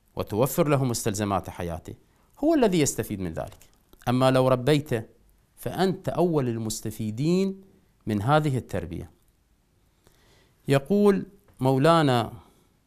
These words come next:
الإمام أبو عبد الله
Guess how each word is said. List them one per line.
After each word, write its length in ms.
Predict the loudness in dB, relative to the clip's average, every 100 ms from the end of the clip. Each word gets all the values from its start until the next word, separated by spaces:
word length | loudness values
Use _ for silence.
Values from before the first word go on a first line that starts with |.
| _ _ _ _ -6
الإمام 760 | -4 -2 0 2 2 0 -2 -8 _ _ _ _ _ _ _ _ _ _
أبو 440 | -8 -4 0 0 0
عبد 300 | -4 -2 0
الله 400 | 0 0 0